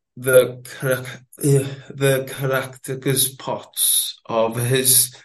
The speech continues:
day, if you know about Chitty, Chitty Bang Bang. Um, and then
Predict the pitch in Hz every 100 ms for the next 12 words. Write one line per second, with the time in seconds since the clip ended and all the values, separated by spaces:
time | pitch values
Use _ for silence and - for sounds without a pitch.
0 | _ _ _ 127 120 113 117 117 - 123
1 | 120 123 123 120 117 117 120 113 - 143
2 | 139 - 139 - - - - _ - 143
3 | 143 143 143 143 160 160 131 117 139 -
4 | - - - _ _ _ 135 135 139 139
5 | 131 127 - _ - - _ - 117 131
6 | 127 131 131 127 127